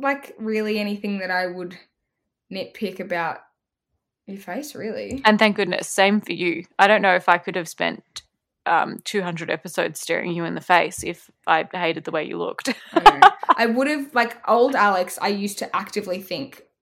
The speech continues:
Speaker 1: "I wish she would make her eyebrows not so dark." This was, like,
Speaker 2: Yeah.
Speaker 1: two thousand and fourteen.
Speaker 2: I used to wear my eyebrows so dark.
Speaker 1: Actually, and you know what?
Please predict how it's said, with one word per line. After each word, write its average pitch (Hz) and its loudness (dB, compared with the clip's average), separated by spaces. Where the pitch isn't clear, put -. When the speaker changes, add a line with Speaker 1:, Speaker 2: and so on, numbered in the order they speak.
Speaker 1:
"I 185 -2
wish 185 -8
she - -8
would 180 -10
make 175 -10
her - -8
eyebrows 165 -8
not - -14
so 143 -12
dark." 127 -10
This 214 -6
was, 220 -6
like, 175 -6
Speaker 2:
Yeah. 160 0
Speaker 1:
two 208 -4
thousand 175 -6
and 170 -10
fourteen. 160 -10
Speaker 2:
I - 4
used 202 -2
to 381 -6
wear 151 0
my 160 0
eyebrows 160 -2
so - -4
dark. 71 -2
Speaker 1:
Actually, 220 -6
and 196 -4
you 202 -4
know 190 -6
what? 190 -6